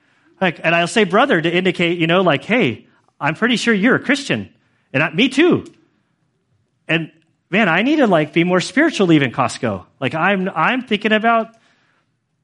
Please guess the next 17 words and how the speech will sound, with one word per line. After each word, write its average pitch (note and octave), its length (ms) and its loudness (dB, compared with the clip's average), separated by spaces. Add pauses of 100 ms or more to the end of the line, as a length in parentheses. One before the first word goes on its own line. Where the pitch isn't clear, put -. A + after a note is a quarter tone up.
(340)
why E3 220 2
do B3 120 -2
they B3 120 2
not B3 180 4
offer B3+ 220 0
snacks C4+ 440 -2
anymore? C3+ 500 0 (260)
And D3+ 160 0
I'm G#3 180 0
upset D4+ 320 0
about G3+ 280 0
that. A#2 340 -4 (1300)
<laughs> A2 320 -4
Like, D3 200 -2
I'm C3+ 80 0
just, B2 220 -6
it's, - 320 -10